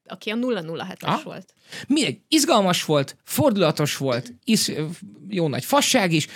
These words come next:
Speaker 2: de hogy, ö, nagyon látványos, ha, ha nem vagy allergiás a tesztoszteronra.
Speaker 1: Öm, egyébként pont ez az, hogy, hogy ő sokkal, öm, fogyaszthatóbb, mint a korábbi James Bondok, mert hogy James Bondnak így vannak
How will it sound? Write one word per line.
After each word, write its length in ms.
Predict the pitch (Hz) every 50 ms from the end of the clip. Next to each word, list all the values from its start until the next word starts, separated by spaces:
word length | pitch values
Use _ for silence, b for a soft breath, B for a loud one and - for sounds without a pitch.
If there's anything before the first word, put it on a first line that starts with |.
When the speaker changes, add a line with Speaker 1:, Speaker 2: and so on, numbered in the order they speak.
| B B B
Speaker 2:
de 340 | B 151 143 180 160 160 156
hogy, 320 | 151 160 175 151 147 147 170
ö, 280 | 160 156 151 151 156
nagyon 560 | 147 151 170 170 160 139 139 131 131 131 131
látványos, 840 | 123 127 135 127 127 - - - 101 107 120 120 127 - - - - -
ha, 380 | - 117 120 127 135 135 135 123 123 123 117
ha 80 | 156
nem 160 | 160 160 151 135
vagy 140 | 131 135
allergiás 500 | 127 120 127 120 123 131 127 87 131 -
a 40 | -
tesztoszteronra. 840 | - - 104 123 - - 131 - - - - - - - - - 143 143 B B B B B B B B B -
Speaker 1:
Öm, 320 | - 262 285 277 285 302 330 320 -
egyébként 520 | - 233 214 254 247 277 269 - - 320 311
pont 220 | - 392 349 -
ez 120 | 247 226 208
az, 140 | 190 -
hogy, 240 | - 240 214 202 220 - 220
hogy 160 | 220 247 220
ő 100 | 226 226
sokkal, 680 | 240 - - - 311 302 - _ - - 202 196 185 185
öm, 500 | 185 185 190 190 190 190 185 190 196 - _ _ _ _
fogyaszthatóbb, 880 | _ - 285 269 220 208 170 185 - - 226 202 190 - 202 190 175 175
mint 220 | 190 185 190 -
a 60 | 202
korábbi 680 | 185 - - 185 202 190 180 175 180 190 196 190 190 185
James 300 | 185 - 190 185 190 190 -
Bondok, 280 | - 220 226 226 226
mert 180 | 233 226 220 220
hogy 180 | 233 233 208
James 220 | 254 262 240 226 -
Bondnak 340 | - 196 220 214 220 - -
így 180 | 247 214 214 B B B B B
vannak 280 | B 214 226 226 185 -